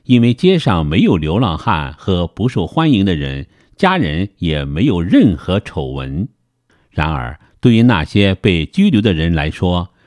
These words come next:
生活并不那么理想。在十七世纪和十八世纪之间，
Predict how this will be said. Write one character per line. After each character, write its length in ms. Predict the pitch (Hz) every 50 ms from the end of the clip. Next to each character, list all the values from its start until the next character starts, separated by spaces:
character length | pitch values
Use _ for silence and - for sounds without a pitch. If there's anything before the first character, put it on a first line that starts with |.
| _
生 260 | - - - 196 190 180
活 300 | 139 - 87 82 85 82
并 300 | - - 98 82 73 67
不 260 | - 80 85 117 190 226
那 100 | 226 -
么 120 | 107 82
理 220 | 76 71 71 82 107
想。 400 | - - - 92 73 69 64 _ _ - - _ _ _ _ _ _
在 200 | - 113 107 101
十 220 | - - - 165
七 160 | 185 - 220
世 220 | 185 - - 131 -
纪 200 | - 101 85 73
和 280 | - - - 85 82
十 200 | - - 120 160
八 160 | 175 190 175
世 160 | 160 - - 104
纪 160 | 76 85 76
之 160 | - - 95
间， 300 | - - 101 98 101